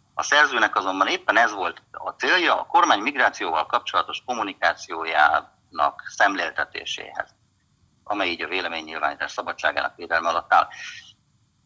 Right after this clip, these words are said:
A kifogásolt közlés súlyosan sértő jellegét a büdös jelző használata okozza. Tehát a bírók eljutnak odáig, azt felismerik, hogy a magyar migránsok kifejezés az a kormány kommunikációra utal. Azt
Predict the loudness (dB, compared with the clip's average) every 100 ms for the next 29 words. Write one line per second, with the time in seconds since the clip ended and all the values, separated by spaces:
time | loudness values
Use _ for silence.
0 | _ -4 -2 0 2 2 2 -2 -2 -2
1 | -2 0 0 2 4 4 2 2 0 -2
2 | -4 2 4 4 2 2 0 -4 -8 -6
3 | -2 -2 0 0 0 -4 -2 0 0 -2
4 | -4 -2 2 2 0 -4 -6 -10 -12 -14
5 | -20 _ _ _ _ _ 0 2 2 0
6 | -16 _ _ _ _ _ _ -2 -2 -2
7 | -8 -6 -2 0 -2 -4 -10 -14 -12 2
8 | 4 4 2 -6 -4 -4 -4 -8 -2 4
9 | 6 4 0 -4 -6 0 0 2 -2 0
10 | -2 -2 -8 -14 _ -6 0 2 2 -2
11 | 0 -2 -2 -2 2 2 2 -8 -12 -6
12 | 0 2 2 0 0 -2 -2 -2 -2 -4
13 | -6 -6 -8 -2 -2 -2 -6 -6 -6 -6
14 | -6 -6 -12 -12 -14